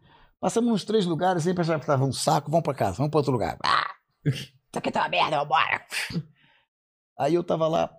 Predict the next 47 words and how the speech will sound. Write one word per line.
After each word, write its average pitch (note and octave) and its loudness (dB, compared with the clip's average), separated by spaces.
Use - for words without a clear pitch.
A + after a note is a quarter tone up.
"Bota - 0
aqui, G#3 0
ó, G3 2
botei G3 2
uma G3+ 0
música G#3 2
nova, F#3 0
eu D#3+ -2
quero - -2
que - -6
você F#3 0
ouça. - 0
Bota F3+ 0
aí, D3 2
ó, C3+ -2
o C3 -2
cassete." A#2 0
Eu, A#2+ 2
"Isso - -8
aqui? A#2+ -4
Não." C#3 2
"Então E3+ -2
volta G#3+ 0
mais." F3 0
"Ah, - 0
caralho, - 0
essa - -4
porra, F3 0
você - -2
não - -2
tá - -2
achando G#3 0
a - -6
música G3+ -2
aí, - -2
caralho? - -2
Deixa - 0
que A4+ 0
eu C#4+ -6
faço D#4+ -2
essa B3 -4
porra." - 2
<laughs> - -6
Dando G3 0
esporro, F3 0
sabe? G#4 2
Cazuza, E4+ 0